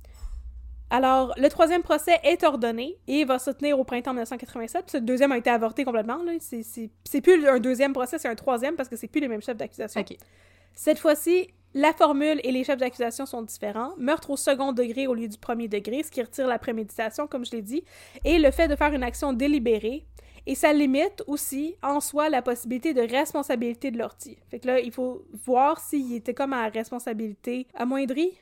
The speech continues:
Speaker 1: Comprends-tu ce que je veux dire ?
Speaker 2: Euh, ouais, comme son niveau de responsabilité dans le
Speaker 1: Dans la
Speaker 2: responsabilité
Speaker 1: ouais.
Speaker 2: moindre, je sais pas.
Speaker 1: La, le,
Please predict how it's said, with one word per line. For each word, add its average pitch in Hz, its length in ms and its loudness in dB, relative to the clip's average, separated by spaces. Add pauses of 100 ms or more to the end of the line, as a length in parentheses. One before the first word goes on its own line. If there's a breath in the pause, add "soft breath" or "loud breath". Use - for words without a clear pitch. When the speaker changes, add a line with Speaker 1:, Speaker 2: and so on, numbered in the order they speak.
(380)
Speaker 1:
Comprends-tu 254 260 -8
ce - 40 -18
que 311 120 -6
je 294 40 -8
veux 285 60 -6
dire ? 294 180 -6 (320)
Speaker 2:
Euh, 202 320 -6
ouais, 214 160 -4
comme 156 320 -10 (320)
son 180 140 0
niveau 185 340 0
de 190 60 -6
responsabilité 175 720 -10
dans - 240 -14
le - 60 -16 (520)
Speaker 1:
Dans 240 220 4
la 233 80 4
Speaker 2:
responsabilité 220 460 0
Speaker 1:
ouais. 185 60 -2
Speaker 2:
moindre, 202 640 -6 (260)
je 226 60 -12
sais 226 200 -16
pas. 202 200 -8 (220)
Speaker 1:
La, 269 220 8 (220)
le, 269 240 2